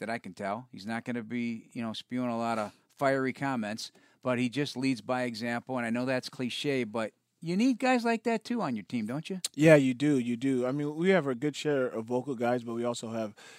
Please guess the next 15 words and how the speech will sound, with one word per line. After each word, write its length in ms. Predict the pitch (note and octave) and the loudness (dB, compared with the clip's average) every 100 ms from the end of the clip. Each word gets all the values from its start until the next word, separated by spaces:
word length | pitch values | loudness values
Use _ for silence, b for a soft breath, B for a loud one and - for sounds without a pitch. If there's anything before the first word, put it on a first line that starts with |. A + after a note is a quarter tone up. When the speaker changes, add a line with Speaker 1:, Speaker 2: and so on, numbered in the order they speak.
| B B - | B B 0
Speaker 2:
guys, 240 | A#2+ A#2+ | 2 2
just 160 | B2 C#3 | -2 -4
like 140 | A#2 | -4
you 80 | A#2 | -6
said, 300 | - B2 G#2 | -4 -4 -2
just, 280 | A2 G#2 - - | -6 -8 -14 -10
just 240 | A#2+ G#2+ | -8 -6
lead 240 | G#2 A#2 G#2+ | -4 -4 -2
by 160 | A2+ | -2
example. 580 | G#2+ G2+ G#2+ A2+ A2+ A#2 | -4 -6 -8 -8 -8 -8
And 220 | A2 G2+ - B B - | -8 -10 -14 B B -8
just 160 | A2+ | -4
like 180 | B2 - | -4 -4
you 80 | A#2+ | -4
were 200 | A#2 | -4